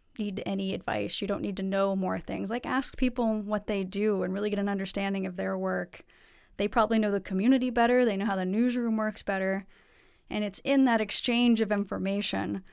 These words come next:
that the real familiarity and the trust can be built. And honestly, and in teaching new skills, pushing new initiatives, you've gotta tell people what it's gonna do for them. What are they gonna get out of this? What are their audiences gonna get out of this?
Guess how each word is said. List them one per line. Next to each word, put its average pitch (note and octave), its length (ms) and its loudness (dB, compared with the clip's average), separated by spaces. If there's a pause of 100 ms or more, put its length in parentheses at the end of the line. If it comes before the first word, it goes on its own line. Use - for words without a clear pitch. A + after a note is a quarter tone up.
(200)
that - 220 -2
the G#3 100 -4
real G#3+ 180 2
familiarity F#3 960 0
and G3 160 -4
the F3+ 40 -4
trust F#3+ 420 -4
can F#3+ 140 -6
be F#3+ 100 -6
built. F#3+ 400 -2 (560)
And C4 100 2
honestly, E4+ 320 2
and A3 80 0
in A3 60 0
teaching D#4 400 2
new C4+ 140 6
skills, A#3+ 440 0
pushing A#3+ 380 -2
new A#3+ 160 2
initiatives, G3 500 -2
you've G#3 120 -6
gotta A3+ 220 0
tell A#3 220 -4
people G#3 320 -4
what G#3 140 0
it's G3+ 100 -8
gonna G3 220 -2
do G3 140 -2
for G3+ 160 -6
them. G3+ 400 -4 (800)
What A#3 160 2
are - 20 0
they A3 160 4
gonna A3+ 180 2
get G#3 140 -2
out G3+ 180 -2
of G3+ 60 -8
this? G3+ 300 -2
What G#3 160 0
are G3+ 260 2
their G#3 260 4
audiences G#3 600 0
gonna G3+ 200 -6
get F#3+ 140 -2
out G3 180 -4
of F#3+ 100 -8
this? F#3+ 380 -6